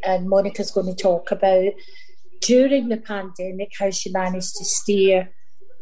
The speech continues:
the period poverty bill through the Scottish Parliament. The whole world is responding to that. New Zealand has responded to it, and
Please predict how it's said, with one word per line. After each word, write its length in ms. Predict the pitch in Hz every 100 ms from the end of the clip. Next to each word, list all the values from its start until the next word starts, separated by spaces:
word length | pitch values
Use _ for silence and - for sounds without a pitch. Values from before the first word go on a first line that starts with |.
| -
the 320 | 190 185 180 180
period 400 | 220 196 190 196
poverty 540 | 185 185 220 220 214
bill 300 | 214 185 185
through 280 | 185 - 180
the 100 | 180
Scottish 440 | - 180 202 -
Parliament. 500 | - 175 185 208 220 440 415 - 185
The 120 | 196
whole 300 | - 254 254
world 560 | 233 208 254 277 254
is 160 | 254 226
responding 640 | 240 - 220 220 214 208 -
to 100 | -
that. 280 | 196 196 202
New 120 | 220
Zealand 540 | 233 240 254 269 254
has 200 | 254 -
responded 640 | 247 - 226 233 233 233 -
to 280 | 240 233
it, 60 | 240 - - - - -
and 300 | 185 185 185